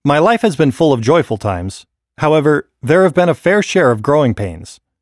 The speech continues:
none more significant than what I'm currently experiencing. The shame,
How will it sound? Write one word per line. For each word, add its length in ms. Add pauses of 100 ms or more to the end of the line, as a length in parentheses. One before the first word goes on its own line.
(160)
none 220
more 160
significant 560
than 140
what 120
I'm 120
currently 420
experiencing. 800 (680)
The 80
shame, 480